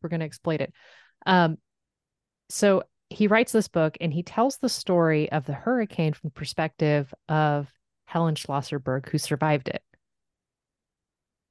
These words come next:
And y-, quote from him is he says, "Helen lived four miles from where the railroad track was,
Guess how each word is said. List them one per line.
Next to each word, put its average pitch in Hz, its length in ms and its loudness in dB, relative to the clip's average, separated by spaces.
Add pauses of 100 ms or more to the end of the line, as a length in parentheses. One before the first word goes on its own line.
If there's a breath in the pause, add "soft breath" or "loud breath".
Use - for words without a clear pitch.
(160)
And 156 500 4
y-, - 180 -12 (120)
quote 208 260 4
from 180 140 0
him 160 160 4
is 143 140 -2
he 151 80 -2
says, 151 260 -4
"Helen 226 380 0
lived 156 260 2
four 170 480 0
miles 147 440 -2
from 147 200 -2
where 139 140 -2
the 139 80 -2
railroad 135 320 -2
track 131 320 -6
was, 123 340 -2